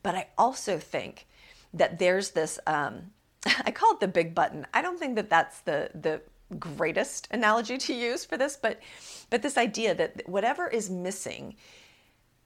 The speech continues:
that your heart is longing for in your most intimate relationship, we sort of wear that as a big button. So for me in my first marriage, it was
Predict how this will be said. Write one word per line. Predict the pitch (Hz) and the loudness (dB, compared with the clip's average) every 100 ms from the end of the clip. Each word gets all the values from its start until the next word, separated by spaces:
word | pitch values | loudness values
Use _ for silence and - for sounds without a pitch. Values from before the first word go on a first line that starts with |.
| 160 | 2
that | 185 | 4
your | 196 196 | 6 2
heart | - 214 185 | 4 2 2
is | 180 170 | 0 -2
longing | 147 143 143 143 | -2 -2 -4 -8
for | - - - - | -6 -6 -8 -8
in | 180 | -4
your | 170 156 | -2 -2
most | 147 143 | -4 -4
intimate | 143 139 147 - | -6 -6 -8 -6
relationship, | 147 117 131 - - - - _ _ _ _ _ _ _ - - _ _ _ | -6 -4 -6 -6 -8 -8 -8 _ _ _ _ _ _ _ -20 -20 _ _ _
we | 208 | -4
sort | 226 294 | 2 2
of | 262 | 2
wear | 175 175 | 6 6
that | 165 135 | 8 4
as | 131 147 | 2 -2
a | |
big | 147 - 165 143 | -6 -4 -6 -4
button. | 165 - - | -4 -4 -10
So | - 175 | -2 0
for | 185 | 0
me | 190 185 196 | -4 -2 -2
in | 190 | -2
my | 165 | -4
first | 143 - 151 165 | -6 -6 -6 -4
marriage, | 180 185 170 175 - _ - | -2 0 0 -2 -8 _ -2
it | 135 | 0
was | 151 147 135 | 2 0 -4